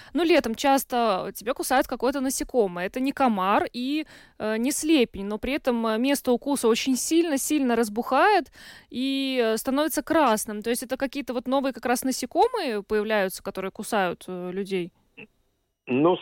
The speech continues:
Speaker 2: судя по этим симптомам, как вы описали, я не думаю, что это какое-то новое насекомое. Дело в том, что, э, кусающиеся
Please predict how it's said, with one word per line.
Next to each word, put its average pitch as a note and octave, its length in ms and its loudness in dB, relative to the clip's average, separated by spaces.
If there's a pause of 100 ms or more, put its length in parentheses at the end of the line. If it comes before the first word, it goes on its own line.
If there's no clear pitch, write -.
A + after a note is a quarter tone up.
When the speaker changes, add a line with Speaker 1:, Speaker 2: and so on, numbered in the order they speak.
Speaker 2:
судя F#3+ 240 4
по G3 160 -2
этим F#3 340 -2 (120)
симптомам, F3 520 0
как F3 240 0
вы F3 120 4
описали, F3 520 0
я E3 300 2
не E3 180 -4
думаю, G3+ 300 0
что C#3 140 0
это A2+ 120 -2
какое-то A#2+ 460 0
новое A#2 360 2
насекомое. G#2+ 680 -6
Дело C#3+ 260 2
в - 100 -16
том, D#3 160 -2
что, C#3+ 260 0 (440)
э, B2+ 320 -2
кусающиеся D#3+ 1000 0